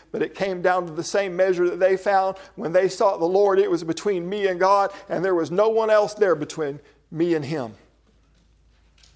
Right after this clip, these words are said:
It was between us. I'm thankful my God was faithful, and I'm thankful He was patient with me,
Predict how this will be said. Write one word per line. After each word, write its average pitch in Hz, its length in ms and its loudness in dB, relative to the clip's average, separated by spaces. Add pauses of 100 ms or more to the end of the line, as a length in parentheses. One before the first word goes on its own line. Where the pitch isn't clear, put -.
(300)
It 139 120 -6
was 127 120 -6
between 139 380 -10
us. 104 420 -12 (2500)
I'm 135 140 -10
thankful 139 480 -4
my 123 220 -4
God 127 340 0
was 107 140 -14
faithful, 147 500 -10 (1300)
and 131 80 -10
I'm 131 100 -8
thankful 143 380 -4
He 143 160 -8
was 123 160 -12
patient - 420 -8
with 120 180 -20
me, 123 260 -16